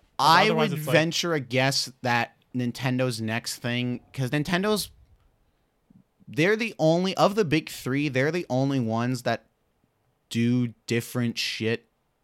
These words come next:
Speaker 1: consistently.
Speaker 2: Mm.
Speaker 1: 'Cause it's like P S one to P S two was just sort of like an evolution.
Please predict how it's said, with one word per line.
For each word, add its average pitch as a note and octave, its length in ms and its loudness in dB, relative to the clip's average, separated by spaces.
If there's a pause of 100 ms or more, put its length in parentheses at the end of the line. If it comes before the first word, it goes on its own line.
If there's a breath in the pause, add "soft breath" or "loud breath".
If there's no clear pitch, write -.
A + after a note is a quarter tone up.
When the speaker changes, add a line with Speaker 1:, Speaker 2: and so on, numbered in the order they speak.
(320)
Speaker 1:
consistently. C#3 1160 -4
Speaker 2:
Mm. C#3+ 420 -8
Speaker 1:
'Cause C#3 160 0
it's C#3+ 120 -2
like D3+ 180 0
P F3+ 120 0
S G3 180 0
one E3 160 -2
to D#3 40 -2
P D3+ 180 0
S D3 140 -2
two C3+ 460 -2 (120)
was A#2 260 -6 (260)
just - 400 -6
sort A#2 240 -2
of G#2 100 -4
like A2 320 -2
an G#2+ 100 -4
evolution. G#2 600 -4